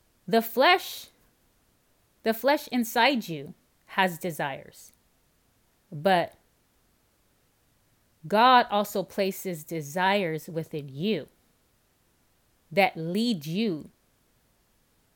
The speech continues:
towards his will for your life. So it's no longer about your, your own will. It's about God's will being done in you.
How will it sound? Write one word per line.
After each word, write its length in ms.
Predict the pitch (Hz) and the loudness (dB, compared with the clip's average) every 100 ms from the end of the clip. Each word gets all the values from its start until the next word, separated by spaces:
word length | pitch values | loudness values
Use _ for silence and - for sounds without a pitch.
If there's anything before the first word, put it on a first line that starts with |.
| _ | _
towards 420 | - 185 156 156 - | -8 -4 -4 -4 -8
his 280 | 175 160 | -6 -6
will 380 | 139 175 156 - | -6 -4 -4 -6
for 340 | - - 151 131 | -18 -8 -8 -8
your 380 | 147 160 269 214 | -8 0 2 0
life. 480 | 139 - - - _ _ _ _ _ - | -4 -12 -16 -20 _ _ _ _ _ -10
So 180 | 202 - | -6 -4
it's 260 | 220 233 - | -2 -2 0
no 120 | 226 | 0
longer 400 | 202 196 190 180 | 2 0 -2 -6
about 520 | 175 160 175 156 - | -6 -4 -2 -4 -6
your, 200 | 175 185 - _ _ _ _ _ _ - | -8 -8 -10 _ _ _ _ _ _ -8
your 240 | 175 - - | -4 -4 0
own 380 | 202 294 254 165 | 2 2 2 0
will. 320 | 143 131 151 - | -4 -6 -10 -6
It's 180 | 165 - | -6 -4
about 420 | 147 160 143 - _ _ _ _ _ | -6 -4 -4 -6 _ _ _ _ _
God's 380 | 170 170 175 - | 0 2 2 -4
will 160 | 135 135 | -14 -14
being 260 | 143 143 135 | -14 -14 -12
done 220 | 143 139 | -12 -12
in 140 | 139 | -18
you. 200 | 135 156 | -20 -20